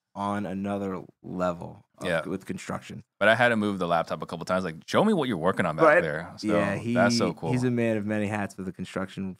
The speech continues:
Speaker 1: side. He's ama-, he's awesome.
Speaker 2: Yeah. What is your biggest struggle right now?
Speaker 1: Just trying to delegate to grow.
Speaker 2: Yeah.
Speaker 1: You know, it's, it's very hard to take money and just say, "Look, I have to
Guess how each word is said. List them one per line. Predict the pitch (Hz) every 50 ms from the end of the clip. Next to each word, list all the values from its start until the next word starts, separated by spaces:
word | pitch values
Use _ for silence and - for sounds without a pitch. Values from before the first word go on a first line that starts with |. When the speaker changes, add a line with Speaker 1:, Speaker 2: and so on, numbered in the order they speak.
| _ -
Speaker 1:
side. | 95 92 90 85 -
He's | 101 110 107 104
ama-, | 98 98 95 95 92 -
he's | 101 113 113 104 98 95 - - - -
awesome. | 90 90 87 - 92 92 92 - _ _ _ _ _ _ _ _ _ -
Speaker 2:
Yeah. | 78 73 62 58 - - - - - - _
What | - 110 117
is | 117 117
your | 120
biggest | 104 113 101 95 -
struggle | - 92 87 87 80
right | 76 73 76
now? | 80 82 78 73 - - _ _ _ _ _ _ _ _ _ _ _ _ _ _ _ _ _ _ _ -
Speaker 1:
Just | - 127 123 - -
trying | - 143 135 131 139 143 151 156
to | 151 135
delegate | 104 117 113 117 123 135 151 147 151 165 175 180 190 185 170 - -
to | - 107
grow. | - 104 92 92 95 - - _ _ _ _ _ _ _ _ -
Speaker 2:
Yeah. | 76 67 57 - - - _
Speaker 1:
You | - - 107 104
know, | 104 98 95 98
it's, | 98 98 - - - -
it's | - 107 - -
very | - 120 123 117 113
hard | 107 113 110 107 110 110 110 107 -
to | - 101 101 101 - - _ _ _ _ _ _ _
take | - 110 104 95
money | 98 101 101 104 101 104 107 104 104 101
and | 95 95 95
just | 98 92 -
say, | - 95
"Look, | 92 95 73 - _ -
I | 110 113
have | 113 110 104 -
to | 98 90 73 60 -